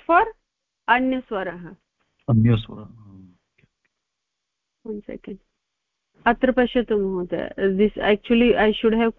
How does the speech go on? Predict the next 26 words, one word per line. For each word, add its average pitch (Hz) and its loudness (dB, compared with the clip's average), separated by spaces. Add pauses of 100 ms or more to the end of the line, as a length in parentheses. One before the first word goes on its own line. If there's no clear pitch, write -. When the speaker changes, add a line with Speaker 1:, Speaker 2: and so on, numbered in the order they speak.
(100)
Speaker 1:
clubbed 208 2
this. 208 0 (1200)
Uh, 202 2
this 202 -2
is 202 2
a 214 4
picture. 202 0 (720)
Lopa, 262 8
it 226 -6 (120)
should 240 -6
have 233 -6
been 240 -6
only 220 -4
one. 196 -6 (320)
I 220 -12
think 269 -6
I 233 -6
had, 233 -8 (160)
I 226 -4
had 220 -10 (360)
corrected 214 -4
this 240 -2 (540)
somewhere, 208 -2
not 208 2
in 202 -2
this 202 -2